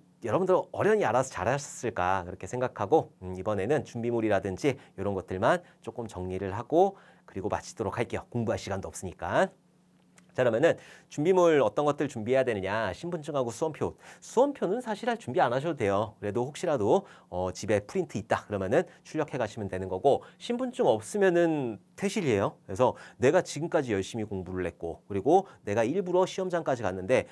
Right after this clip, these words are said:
신분증이 없다? 너무너무 억울하잖아요. 그리고 내가 나중에 시험 문제를 딱 봤는데 내가 다 아는 문제야. 그러면은 정말 억울해 죽는 거니까는 신분증 꼭 챙겨주셔야 돼요. 자, 필기구는 뭐 말할 것도 없죠. 볼펜 같은 경우에는 답안 작성하기 위해서 볼펜 사용해 주시고 그리고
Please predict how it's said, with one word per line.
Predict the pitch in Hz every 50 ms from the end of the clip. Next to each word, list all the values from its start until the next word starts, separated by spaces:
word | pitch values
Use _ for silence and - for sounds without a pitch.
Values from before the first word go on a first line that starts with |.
| - _
신분증이 | - - - 196 202 190 175 - 180 147
없다? | 120 104 - - 160 190 196 - - - _ _
너무너무 | - 120 131 139 165 196 214 202 185 156
억울하잖아요. | 120 110 107 117 113 104 98 98 92 90 85 82 -
그리고 | - 175 139 117 135 143 120 - - - - -
내가 | 117 131 156 160
나중에 | 123 113 117 135 147 143
시험 | 143 - 208 196 190
문제를 | 185 170 165 156 151
딱 | 165 156 -
봤는데 | 160 147 139 131 143 120
내가 | 98 104 135 -
다 | - - 107 113
아는 | 131 131 117
문제야. | 107 101 95 - 95 95 - _ _
그러면은 | - - 143 151 143 139 160 151 151 -
정말 | - 127 139 156 143 127 - - -
억울해 | - 131 131 147 -
죽는 | - - 131 117 117 113
거니까는 | 101 98 92 - - 90 95 113 110 - - - - -
신분증 | - - - 170 170 170 151 147 - 123 110
꼭 | - 180 170 -
챙겨주셔야 | - 170 147 135 123 110 107 98 107 95
돼요. | 90 98 135 170 - _ -
자, | - -
필기구는 | - - 240 254 254 254 196 127 131 190
뭐 | 233 -
말할 | 208 139 156 151 -
것도 | 143 135 - 143
없죠. | 156 147 - 104 110 - _ - - - - -
볼펜 | - 170 185 - 247 233
같은 | 226 - - 202
경우에는 | 180 175 165 160 156 156 147 147
답안 | - - 123 156 170
작성하기 | 151 143 143 - 135 131 127 113 104 113
위해서 | 107 104 101 110
볼펜 | - - 113 113 - 131
사용해 | 123 131 131 131 123 110
주시고 | 98 95 90 110 104 139 147 110 - - - - -
그리고 | 104 110 110 151 180 202 202